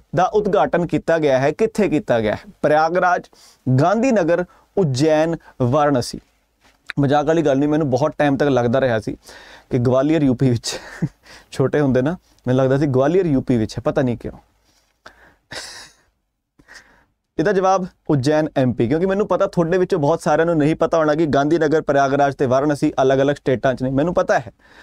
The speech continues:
ਮੈਂ ਆਪਕੀ ਵਗ ਵਗ, ਵਗ ਵਗ ਨਹੀਂ, ਰਗ ਰਗ ਸੇ ਵਾਕਿਫ ਹੋ ਚੁੱਕਾ ਹੂੰ। ਤਾਂ ਬਿਲਕੁਲ ਵੈਦਿਕ ਕਲੌਕ ਇਹਨਾਂ ਦੇ ਜਿਹੜੇ ਮੁੱਖ ਮੰਤਰੀ ਨੇ ਮੋਹਨ ਯਾਦਵ ਸਾਹਿਬ, ਇਹਨਾਂ ਨੇ ਇਹਦਾ ਉਦਘਾਟਨ ਕੀਤਾ। ਪਚਾਸੀ ਫੁੱਟ ਉੱਚਾ ਕਹਿੰਦੇ ਟਾਵਰ ਹੈ, ਕਹਿੰਦੇ ਜੀ ਜੰਤਰ ਮੰਤਰ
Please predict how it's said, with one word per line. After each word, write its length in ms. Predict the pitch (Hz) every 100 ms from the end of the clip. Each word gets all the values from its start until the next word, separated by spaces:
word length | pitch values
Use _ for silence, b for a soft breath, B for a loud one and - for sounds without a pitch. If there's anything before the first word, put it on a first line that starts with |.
| B B B _ _ - _ _ _ 147
ਮੈਂ 100 | 156
ਆਪਕੀ 260 | 160 -
ਵਗ 180 | 160 160
ਵਗ, 320 | 156 156 -
ਵਗ 220 | 117 127 120
ਵਗ 140 | 135
ਨਹੀਂ, 160 | 165 139
ਰਗ 180 | -
ਰਗ 140 | 180 190
ਸੇ 160 | 165
ਵਾਕਿਫ 340 | 180 156 147 131
ਹੋ 80 | 123
ਚੁੱਕਾ 260 | - 123
ਹੂੰ। 140 | 107 98 _ _ _ _ _ _ -
ਤਾਂ 100 | 143
ਬਿਲਕੁਲ 300 | 165 175 220
ਵੈਦਿਕ 320 | 160 156 170
ਕਲੌਕ 260 | 165 175 -
ਇਹਨਾਂ 200 | 156 165
ਦੇ 100 | 170
ਜਿਹੜੇ 140 | 160
ਮੁੱਖ 240 | 165 151 -
ਮੰਤਰੀ 260 | 156 160
ਨੇ 120 | 160 165
ਮੋਹਨ 300 | 143 139 147
ਯਾਦਵ 260 | 135 131
ਸਾਹਿਬ, 320 | 147 131 175 - b b -
ਇਹਨਾਂ 160 | 160
ਨੇ 60 | 175
ਇਹਦਾ 140 | 170
ਉਦਘਾਟਨ 460 | 170 160 156 139 151
ਕੀਤਾ। 340 | 156 - 196 190 B B -
ਪਚਾਸੀ 520 | 185 190 185 - 240
ਫੁੱਟ 240 | 214 208
ਉੱਚਾ 340 | 208 185 185 185
ਕਹਿੰਦੇ 260 | 180 185
ਟਾਵਰ 420 | 208 170 156 170
ਹੈ, 160 | 165 151
ਕਹਿੰਦੇ 240 | 156 165
ਜੀ 100 | 175
ਜੰਤਰ 420 | 196 143 151 - 156
ਮੰਤਰ 320 | 151 131